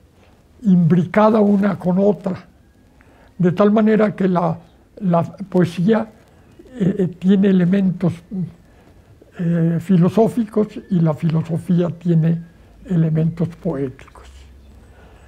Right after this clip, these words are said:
Desciendo de una familia de escritores, desciendo de una familia de escritores, y en alguna ocasión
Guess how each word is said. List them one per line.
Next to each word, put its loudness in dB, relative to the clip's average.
Desciendo 2
de 0
una 0
familia 2
de 0
escritores, -2
desciendo 2
de 2
una 0
familia 2
de 2
escritores, 0
y 4
en 0
alguna 2
ocasión -2